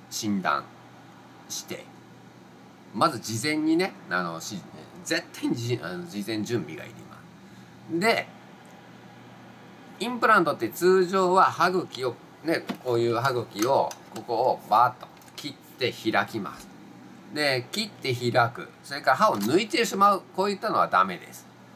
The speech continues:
あの、もう骨の状態、こういう状態、歯ぐ-、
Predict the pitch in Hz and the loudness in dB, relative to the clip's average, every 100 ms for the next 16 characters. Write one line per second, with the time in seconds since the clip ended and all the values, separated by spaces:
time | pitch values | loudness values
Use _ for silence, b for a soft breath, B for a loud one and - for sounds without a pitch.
0 | - - - - 107 113 110 104 107 170 | -20 -20 -20 -2 2 2 2 2 2 2
1 | 113 - - - - - 190 240 254 226 | 2 -2 -20 -20 -20 -4 -2 0 2 0
2 | 113 101 92 87 - 190 196 190 190 185 | 0 -2 0 -4 0 4 6 6 4 4
3 | 185 180 170 151 - 190 190 | 2 4 4 4 -2 -2 -2